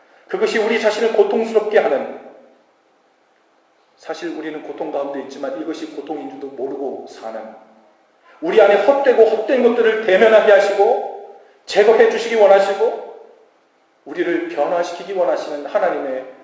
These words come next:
은혜의 손길, 수술하시는 손길,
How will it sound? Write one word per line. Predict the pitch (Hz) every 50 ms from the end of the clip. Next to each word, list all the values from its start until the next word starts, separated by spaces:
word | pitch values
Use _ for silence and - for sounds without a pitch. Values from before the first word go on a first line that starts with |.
| - _ _ _
은혜의 | 156 147 151 143 131 123 123 120 120 -
손길, | - - 147 123 117 - - 123 113 113 - - - _ _ _ _ _ _ _
수술하시는 | _ - - 233 - 233 202 190 - 156 220 185 160 147 135
손길, | 131 - - 151 135 123 - - 127 113 113 113 120 - -